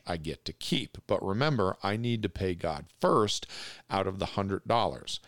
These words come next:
So if you don't like what I've said so far, you are really going to hate this next part. Does the company I work for provide me a cell phone that I can use?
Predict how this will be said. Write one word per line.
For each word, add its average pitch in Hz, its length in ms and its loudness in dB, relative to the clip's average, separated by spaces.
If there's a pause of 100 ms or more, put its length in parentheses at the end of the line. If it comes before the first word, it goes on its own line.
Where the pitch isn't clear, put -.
(100)
So 98 240 2
if 87 100 0
you 113 140 0
don't 139 200 2
like 113 360 2
what 104 120 2
I've 95 140 0
said 90 320 0
so 85 220 -2
far, 107 600 6 (220)
you 98 240 -2
are 71 160 -4
really 113 720 0
going 95 340 0
to 85 60 -2
hate 78 360 -4 (220)
this - 220 -8
next 76 220 -10
part. - 260 -12 (1500)
Does 113 180 4
the 117 80 -2
company 127 420 4
I 123 120 6
work 143 260 6
for 98 240 4
provide 92 440 2
me 104 140 0
a 107 60 2
cell 147 320 2
phone 101 320 2
that 85 120 2
I 80 140 2
can 78 220 -6
use? - 600 -6